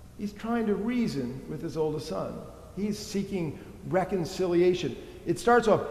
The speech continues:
the accusation, "This son of yours." The father comes back and says,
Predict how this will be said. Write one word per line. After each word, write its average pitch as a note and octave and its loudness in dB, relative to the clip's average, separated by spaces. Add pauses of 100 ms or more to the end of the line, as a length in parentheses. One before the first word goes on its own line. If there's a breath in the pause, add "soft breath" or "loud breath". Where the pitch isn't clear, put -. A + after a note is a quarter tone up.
(400)
the D#3 4
accusation, E3+ 4
"This C3+ -2
son D3+ 2
of C3+ -2
yours." C#3+ -2
The C#3 -4
father G3 6
comes D#3 -2
back C#3+ 6
and C3 -2
says, C#3 -2